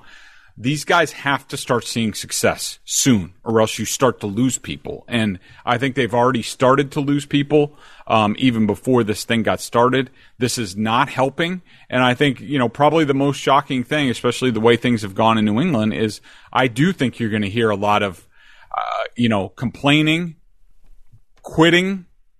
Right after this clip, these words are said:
you know, people just, uh, I think this has the potential to be a season unlike any other around here in New England, and that's not only, not only on the field stuff. It also has to do with stuff off the field in the locker rooms and things like that. Like,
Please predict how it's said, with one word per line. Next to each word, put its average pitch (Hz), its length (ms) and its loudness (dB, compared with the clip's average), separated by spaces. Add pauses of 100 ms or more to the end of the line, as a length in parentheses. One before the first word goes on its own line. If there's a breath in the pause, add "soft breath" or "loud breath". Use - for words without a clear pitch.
(220)
you 139 100 -2
know, 131 180 2
people 151 580 -2 (100)
just, 120 320 -2 (260)
uh, - 60 -10 (680)
I 139 120 2
think 190 260 0
this 156 340 -2
has 165 280 0
the 156 80 -4
potential 147 540 -4
to 127 120 -12
be 127 160 2
a 120 60 4
season 147 480 -2
unlike 131 400 2
any 127 280 0
other 117 400 4 (560 loud breath)
around 123 380 2
here 120 220 0
in 113 100 0
New 117 140 2
England, 123 280 0
and 110 80 -2
that's 127 240 0
not 139 100 0
only, 127 340 -2
not 139 460 -2
only 131 540 -2
on 127 220 4
the 113 80 0
field 101 240 -2
stuff. - 440 -6
It 110 120 -4
also 117 300 2
has 113 220 -2
to 110 60 -10
do 110 140 -4
with 107 140 -6
stuff - 360 -2
off 127 240 2
the - 60 -18
field 120 380 0
in 117 100 -6
the 110 80 -2
locker 107 380 0
rooms 104 280 -2
and 98 140 -8
things 113 240 -2
like 98 180 -4
that. 101 360 -2
Like, 98 260 -4